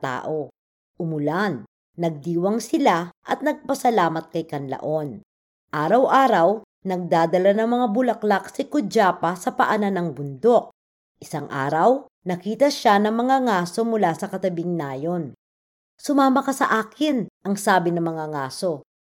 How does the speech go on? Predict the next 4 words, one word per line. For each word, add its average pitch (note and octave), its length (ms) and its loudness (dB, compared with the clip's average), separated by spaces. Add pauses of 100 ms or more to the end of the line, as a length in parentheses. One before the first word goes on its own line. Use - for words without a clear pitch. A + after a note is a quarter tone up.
(140)
"Mamahalin E3 800 -2
kita, G3 480 -2 (320)
magpapakasal D#3 1000 -4
tayo." C#3+ 520 -4